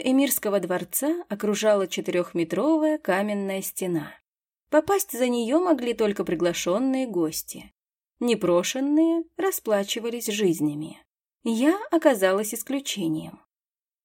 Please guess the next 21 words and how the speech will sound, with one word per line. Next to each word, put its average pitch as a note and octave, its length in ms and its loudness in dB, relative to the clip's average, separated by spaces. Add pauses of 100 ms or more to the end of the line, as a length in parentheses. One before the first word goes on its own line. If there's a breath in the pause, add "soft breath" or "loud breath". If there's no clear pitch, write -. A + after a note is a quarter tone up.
(140)
Ворота C#4 580 4
охраняли A#3+ 480 0
песчаные G#3 720 2
львы F3 340 2
из E4 260 0
отряда C4 500 4
охраны F#3 420 -2
дворца. G3 680 -4 (460)
Стоило C#4 640 4
нам B3 280 2
минуть A#3 360 0
ворота, G3 640 -2 (120)
как C#4+ 280 -2
их - 300 -8
тут E4 260 4
же E3+ 180 -2
закрыли F#3+ 480 2
на F3 140 2
крепкий C#4 720 0
железный A3+ 600 0
засов. G#3+ 680 -6